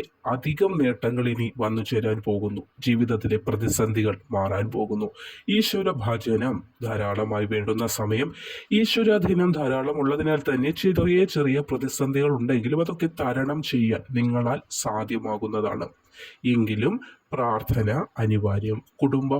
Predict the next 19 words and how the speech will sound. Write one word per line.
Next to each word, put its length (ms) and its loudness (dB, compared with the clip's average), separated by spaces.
പരദേവതയുടെ 960 2
അനുഗ്രഹം 560 -2
ഏറ്റവും 600 0
ലഭിക്കുക, 560 -2
എപ്പോഴും 640 2
അത് 140 -2
അങ്ങനെ 260 -2
തന്നെ 320 2
നിലനിർത്തുക. 640 -2
ഇതൊക്കെയാണ് 640 0
ഏതൊരു 380 0
ആളും 320 -4
ചെയ്യേണ്ടത്. 540 -2
ഏതൊക്കെ 320 2
ദൈവത്തെ 380 4
വിളിച്ചാലും 640 2
കുടുംബ 500 2
പരദേവതയെ 840 2
മറന്നുള്ള 580 0